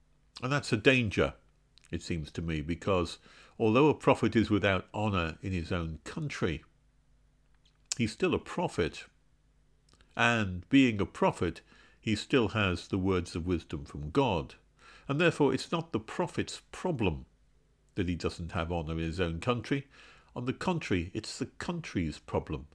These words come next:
It's the familiarity of people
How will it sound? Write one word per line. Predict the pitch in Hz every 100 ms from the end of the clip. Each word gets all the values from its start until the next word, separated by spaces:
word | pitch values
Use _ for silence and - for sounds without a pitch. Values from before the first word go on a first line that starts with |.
| - - -
It's | - -
the |
familiarity | 123 139 123 123 123 131 139 107 - 80 73 _ - _
of | 78 82 76 73 - - - - -
people | 127 104 - 69